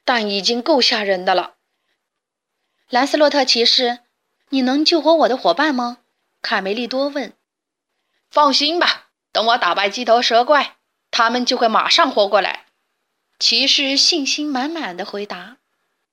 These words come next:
他把长矛伸到小伙伴们面前，说：“爬上来，你们会看到我是怎么打败怪兽的。”“想起来了，想起来了！”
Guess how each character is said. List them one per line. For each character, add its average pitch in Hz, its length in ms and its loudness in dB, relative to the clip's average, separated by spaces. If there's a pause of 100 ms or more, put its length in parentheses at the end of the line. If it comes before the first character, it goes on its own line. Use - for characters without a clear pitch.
(760)
他 269 220 0
把 233 80 2
长 208 240 -4
矛 214 300 -2
伸 254 180 -4
到 240 140 0
小 226 200 -2
伙 - 200 -8
伴 226 120 -6
们 214 120 -14
面 208 200 -14
前， 196 460 -14
说 247 540 -10 (920)
：“爬 220 160 -2
上 302 160 2
来， 277 220 -4 (960)
你 190 140 -6
们 196 120 -4
会 208 160 0
看 226 220 -4
到 202 80 2
我 185 220 2
是 277 100 0
怎 247 280 -2
么 190 180 -2
打 254 180 -2
败 190 140 -2
怪 196 240 0
兽 185 200 -2
的。 143 220 -12 (1700)
”“想 277 200 0
起 403 120 2
来 285 100 2
了， 254 140 -4
想 330 160 0
起 427 100 -2
来 320 100 0
了！” - 180 -8